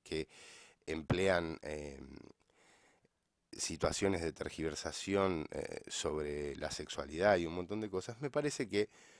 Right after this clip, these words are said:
con esto termino de darles un tremendo knockout al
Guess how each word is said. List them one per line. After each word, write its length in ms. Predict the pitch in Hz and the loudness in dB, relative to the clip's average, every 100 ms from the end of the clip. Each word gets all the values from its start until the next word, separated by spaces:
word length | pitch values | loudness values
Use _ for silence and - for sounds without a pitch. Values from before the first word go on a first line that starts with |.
| - _ _ _ _ - - | -20 _ _ _ _ -20 6
con 180 | 95 101 | 8 10
esto 440 | 107 - 98 87 - _ - _ _ _ - - _ _ _ _ _ | 8 10 10 10 4 _ -20 _ _ _ -20 -20 _ _ _ _ _
termino 440 | 113 101 107 98 85 | 8 10 10 10 10
de 100 | 85 | 10
darles 400 | 92 87 85 - | 8 8 2 2
un 220 | 92 87 _ _ | 2 0 _ _
tremendo 600 | 131 165 147 90 82 82 | 10 12 12 10 6 6
knockout 600 | 90 90 113 101 98 - - | 6 8 12 12 12 8 2
al 580 | 85 82 78 76 73 | 2 4 2 -2 -4